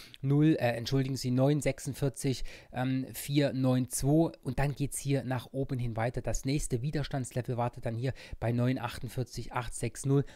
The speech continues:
beziehungsweise wenn die Korrektur dann doch noch deutlich nach oben läuft, dann haben wir hier oben, ähm, den großen Widerstand aktuell bei neun zweiundfünfzig null sechsundvierzig. Das ist die Oberseite. Aber in diesem Marktumfeld, was wir jetzt haben, besteht natürlich auch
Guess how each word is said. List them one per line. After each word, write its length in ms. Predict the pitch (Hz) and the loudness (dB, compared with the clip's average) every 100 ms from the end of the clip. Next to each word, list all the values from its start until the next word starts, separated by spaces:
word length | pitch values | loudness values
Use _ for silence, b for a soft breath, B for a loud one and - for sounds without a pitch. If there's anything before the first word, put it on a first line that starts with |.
| - | -4
beziehungsweise 720 | 127 - 160 147 - 131 123 117 | -2 4 4 4 4 2 2 2
wenn 160 | 147 | 0
die 200 | 139 139 B B - | 0 -4 B B -8
Korrektur 460 | 117 139 - 135 | -2 -2 2 2
dann 180 | 131 120 | 4 2
doch 160 | 156 - | 0 2
noch 180 | 135 - | 0 2
deutlich 460 | 127 151 - 127 | 2 4 0 -2
nach 140 | 135 - | -4 -2
oben 280 | 131 131 | 0 2
läuft, 200 | 123 113 | 0 0
dann 100 | 117 | -2
haben 140 | 117 113 | -2 -2
wir 60 | |
hier 120 | 113 107 | -2 -2
oben, 240 | 127 120 B B | -4 -4 B B
ähm, 240 | 123 123 113 | -2 -2 0
den 220 | 127 120 | 0 0
großen 360 | - 127 - 113 | 0 0 0 -2
Widerstand 480 | 143 127 - 123 | 0 2 0 -2
aktuell 360 | 117 - 117 120 | -4 -4 -4 -2
bei 180 | 120 117 B - | 0 -2 B 0
neun 320 | 127 123 120 | 4 4 2
zweiundfünfzig 800 | - 117 113 - 117 - 113 - | 0 2 2 -2 -6 -6 -10 -4
null 180 | 117 117 | 0 2
sechsundvierzig. 800 | 120 - - 110 131 127 110 - | 0 -4 -6 -2 -2 -2 -4 0
Das 180 | 139 - | 2 2
ist 160 | - | -2
die 100 | 135 | -2
Oberseite. 760 | 147 151 143 - 107 104 - 123 | 2 4 2 2 0 0 -4 2
Aber 380 | 143 160 98 B B B | 4 6 2 B B B
in 220 | 151 165 | 0 0
diesem 320 | 127 175 180 147 | 2 0 2 2
Marktumfeld, 680 | 135 170 - 139 - 123 | 2 0 -4 -4 -2 -2
was 180 | 131 - | -2 -4
wir 80 | 127 | -4
jetzt 240 | 123 - | 0 2
haben, 300 | 127 147 139 B B _ | 2 0 -2 B B _
besteht 440 | 113 - 143 175 160 | -6 0 2 2 0
natürlich 500 | 131 147 131 - - | 0 0 0 -2 -2
auch 220 | 131 | -2